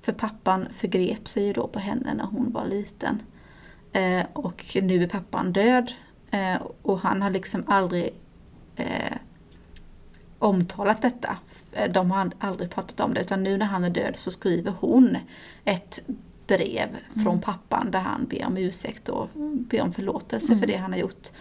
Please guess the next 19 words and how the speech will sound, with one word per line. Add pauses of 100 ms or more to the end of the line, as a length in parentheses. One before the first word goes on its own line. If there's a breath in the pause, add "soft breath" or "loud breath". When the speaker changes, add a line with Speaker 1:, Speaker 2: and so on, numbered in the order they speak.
(400 loud breath)
Speaker 1:
Eh,
men
det
är (120)
ju
hennes,
någon
slags
terapi
eller (1120 loud breath)
hennes
bearbetning
av
det
hela, (140)
kan
man
tänka
sig.